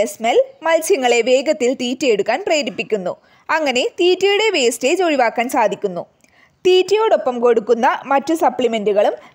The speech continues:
വെള്ളത്തിൽ നഷ്ടപ്പെടാതെ തീറ്റയിൽ തന്നെ ചേർത്ത് നിർത്തുക എന്നതാണ് ബൈൻഡ് ജെല്ലിൻ്റെ ധർമ്മം. വിവിധതരം തിലാപ്പിയ, കരിമീൻ, ചെമ്മീൻ, കറൂപ്പ്, വരാൽ, അലങ്കാര മത്സ്യങ്ങൾ,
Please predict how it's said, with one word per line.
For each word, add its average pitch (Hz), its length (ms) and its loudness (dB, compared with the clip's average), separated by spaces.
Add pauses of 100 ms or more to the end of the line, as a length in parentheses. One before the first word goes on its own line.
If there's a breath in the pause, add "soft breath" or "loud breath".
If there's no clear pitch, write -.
(160)
വെള്ളത്തിൽ 349 380 2 (120)
നഷ്ടപ്പെടാതെ 247 800 2 (300 loud breath)
തീറ്റയിൽ 359 520 2
തന്നെ 247 300 -2
ചേർത്ത് 247 400 0
നിർത്തുക 233 500 -2 (140)
എന്നതാണ് 233 520 -2 (420 loud breath)
ബൈൻഡ് 311 340 0
ജെല്ലിൻ്റെ 220 420 0
ധർമ്മം. 220 360 0 (760 soft breath)
വിവിധതരം 330 680 2
തിലാപ്പിയ, 220 560 0 (260)
കരിമീൻ, 262 500 0 (240)
ചെമ്മീൻ, 262 460 0 (180)
കറൂപ്പ്, 277 600 2 (260)
വരാൽ, 247 380 2 (320 loud breath)
അലങ്കാര 339 440 2 (100)
മത്സ്യങ്ങൾ, 220 500 -2